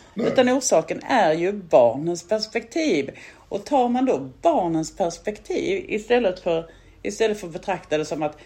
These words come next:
Speaker 2: ja, vi ska se det här som underhållning, då förstår man plötsligt att den här personen är lika farlig för barn som alla andra.
Speaker 1: Ja, och alltså, vi jobbar för barns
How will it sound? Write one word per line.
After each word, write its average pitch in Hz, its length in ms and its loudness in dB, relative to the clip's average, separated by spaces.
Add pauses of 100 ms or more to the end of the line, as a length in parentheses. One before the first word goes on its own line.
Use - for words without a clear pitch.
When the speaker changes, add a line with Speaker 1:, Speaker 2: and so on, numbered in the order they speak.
(160)
Speaker 2:
ja, 180 120 2
vi 175 80 0
ska 175 180 -6
se 165 160 0
det 160 60 0
här 160 100 2
som 160 180 -6
underhållning, 180 640 -2 (320)
då 277 120 0
förstår 247 420 -2
man 220 200 -6
plötsligt 220 420 -6
att 208 100 0
den 285 100 0
här 294 120 2
personen 247 420 -2
är 226 140 -4
lika 240 300 -2
farlig 180 300 -4
för 175 60 -14
barn 175 320 0
som 190 160 -12
alla 302 200 2
andra. 370 400 -4 (520)
Speaker 1:
Ja, 196 440 6 (100)
och 185 420 8 (580)
alltså, - 200 -4
vi 170 220 2
jobbar 175 540 2
för 160 400 0
barns 127 720 -6